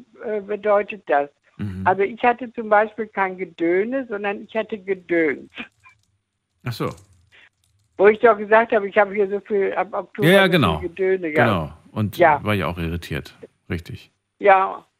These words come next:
Speaker 1: und da habe ich sie dann gef-, habe ich sie dann, äh, gefragt.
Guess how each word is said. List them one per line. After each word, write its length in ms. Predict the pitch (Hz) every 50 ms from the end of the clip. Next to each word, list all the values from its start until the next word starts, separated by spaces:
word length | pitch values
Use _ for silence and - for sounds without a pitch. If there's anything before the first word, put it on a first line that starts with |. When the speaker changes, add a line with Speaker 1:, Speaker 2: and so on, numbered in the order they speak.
| _
Speaker 1:
und 180 | _ - 180 190
da 140 | 196 190 190
habe 160 | 190 196 214
ich 60 | 196 -
sie 60 | 202
dann 220 | 185 185 180 180 175
gef-, 180 | 175 165 _ - -
habe 240 | 165 180 180 180 185
ich 60 | - _
sie 80 | 196
dann, 360 | 180 170 165 160 165 165 180
äh, 180 | 180 160 165 170
gefragt. 580 | 180 180 165 - _ _ 190 185 196 214 220